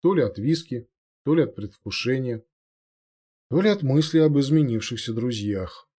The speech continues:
«Мы будем напарниками. Только до тех пор, пока ты будешь исполнять мои приказы».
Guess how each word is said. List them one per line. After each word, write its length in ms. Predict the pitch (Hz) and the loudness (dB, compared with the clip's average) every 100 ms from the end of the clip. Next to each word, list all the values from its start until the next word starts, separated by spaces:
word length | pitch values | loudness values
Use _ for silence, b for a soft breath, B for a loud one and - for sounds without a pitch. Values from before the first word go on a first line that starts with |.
| _ _ _ _ _ _ _ _ - | _ _ _ _ _ _ _ _ -12
«Мы 260 | 98 110 | -6 -4
будем 320 | 113 123 127 131 | -2 -2 -2 0
напарниками. 920 | 139 139 156 127 101 95 92 85 80 _ _ _ _ _ _ _ _ _ _ - | 0 2 2 2 0 -6 -8 -10 -12 _ _ _ _ _ _ _ _ _ _ 0
Только 320 | 190 165 123 | 2 2 0
до 160 | 135 | 0
тех 320 | 147 165 135 - | 0 0 0 -2
пор, 360 | 226 190 - - | 0 0 -2 -6
пока 260 | 117 120 151 | -6 0 0
ты 140 | 156 | 0
будешь 420 | 143 202 156 - | 0 0 -2 -4
исполнять 600 | 113 - 131 135 139 104 | -8 -2 0 2 0 -2
мои 240 | 110 120 165 | -4 0 -2
приказы». 760 | 165 131 - 113 110 90 90 | -2 -8 -4 -2 -2 -4 -12